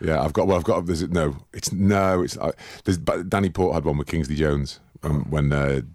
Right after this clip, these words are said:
Chiefs played Worcester. And Ki-, yeah, g-, it's, it's, it's, it's,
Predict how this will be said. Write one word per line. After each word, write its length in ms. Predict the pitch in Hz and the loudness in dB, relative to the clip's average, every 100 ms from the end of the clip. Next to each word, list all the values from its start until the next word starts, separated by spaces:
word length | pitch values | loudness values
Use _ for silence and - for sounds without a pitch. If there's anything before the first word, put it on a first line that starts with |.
| _ | _
Chiefs 200 | - 76 | -6 -4
played 180 | - 71 | -2 -2
Worcester. 380 | 73 73 76 73 _ _ _ | -2 -4 -6 -10 _ _ _
And 120 | 73 | -8
Ki-, 160 | 64 - 64 | -4 -6 -2
yeah, 160 | 92 85 | -2 -2
g-, 160 | - - - - | -4 -8 -10 -8
it's, 140 | - | -6
it's, 360 | 107 - 107 - | -4 -2 -2 -2
it's, 200 | - - - - _ | -2 -2 -6 -12 _
it's, 160 | 101 | -6